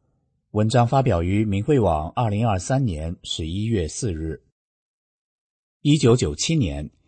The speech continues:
老乡送来一本《转法轮》， 出于好奇，我想看看《转法轮》是怎么讲的。一看感觉很好，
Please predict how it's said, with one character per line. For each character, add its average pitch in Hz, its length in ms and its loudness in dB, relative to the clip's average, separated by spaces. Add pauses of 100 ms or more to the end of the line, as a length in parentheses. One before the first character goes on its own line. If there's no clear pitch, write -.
(180)
老 90 220 0
乡 139 300 2
送 147 180 0
来 90 140 -2
一 104 140 -2
本 73 180 -6
《转 98 220 -2
法 78 180 -6
轮》， 76 320 -6 (460)
出 120 200 0
于 95 120 0
好 90 260 -2
奇， 80 400 -6 (320)
我 107 140 2
想 95 200 0
看 104 220 -2
看 82 280 -6
《转 139 200 2
法 110 180 -2
轮》 78 300 -4
是 110 180 -2
怎 76 200 -8
么 76 100 -4
讲 73 320 -6
的。 67 180 -12 (500)
一 98 140 -2
看 104 460 -2
感 85 180 -4
觉 87 160 -6
很 101 240 -4
好， 80 320 -8